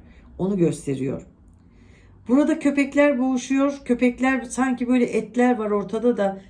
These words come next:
etleri parçalıyor gibi. Arkadaşlar bir sıkıntınız var.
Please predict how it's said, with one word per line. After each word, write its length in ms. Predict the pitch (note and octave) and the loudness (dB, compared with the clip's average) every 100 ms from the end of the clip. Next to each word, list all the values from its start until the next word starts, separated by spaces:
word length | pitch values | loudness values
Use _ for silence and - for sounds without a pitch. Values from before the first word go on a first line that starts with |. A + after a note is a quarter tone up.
| - | -6
etleri 400 | - A#3+ - A3+ | -4 -2 -2 -2
parçalıyor 600 | A#3+ G#3 G3 - G3+ G#3 E3+ | -2 -2 -4 -4 -4 0 0
gibi. 440 | D3+ C3+ B2 - - _ _ - _ _ - - - _ - _ _ _ | 0 -4 -6 -8 -18 _ _ -20 _ _ -20 -20 -20 _ -20 _ _ _
Arkadaşlar 680 | - F#3+ A#3+ G#3+ G#3 F#3 F3 | -4 0 0 0 -2 0 2
bir 120 | B3 | 2
sıkıntınız 840 | - - F3 G3 F3+ G3 G#3 G3 | 0 -6 -6 -4 -2 -4 -4 -4
var. 340 | A#3 A#3 A#3 | -2 -2 -4